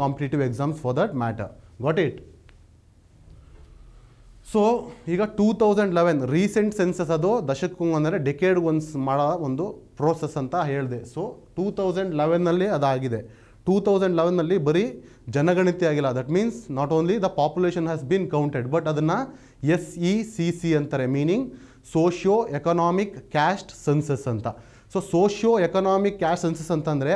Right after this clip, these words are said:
ಅದು ಎಷ್ಟು ಜನಸಂಖ್ಯೆ ಇದೆ ಅಂತ ಮಾತ್ರ ನೋಡಲ್ಲ ಒಂದು ಜನಗಣತಿ, ಅದ್ರ ಬದಲು ಎಸ್ ಇ ಸಿ ಸಿ ಅಂದರೆ ಸಾಮಾಜಿಕ ಸೂಚ್ಯಂಕಗಳಾಗಿರ್ಬೋದು, so ಎಷ್ಟು ಬಡತನ ಇದೆ, so ನೀವು ಎಷ್ಟು ಆದಾಯ ಗಳಿಸ್ತಿದ್ದೀರಾ,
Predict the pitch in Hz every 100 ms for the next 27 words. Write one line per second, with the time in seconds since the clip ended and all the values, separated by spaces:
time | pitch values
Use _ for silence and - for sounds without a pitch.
0 | 160 160 240 143 135 - 147 147 170 170
1 | 165 175 165 170 160 160 156 151 170 196
2 | 254 - - - - - 151 170 165 147
3 | 120 - 139 143 190 151 147 156 151 151
4 | 120 107 - 123 170 165 151 175 139 135
5 | 180 165 160 156 139 135 190 220 - -
6 | - - 135 165 175 170 160 190 202 165
7 | 165 165 151 156 143 139 135 131 127 123
8 | 120 123 151 127 - 143 123 131 131 127
9 | 117 120 117 - - - - 147 147 147
10 | 131 123 - 190 131 135 147 135 131 131
11 | 127 120 120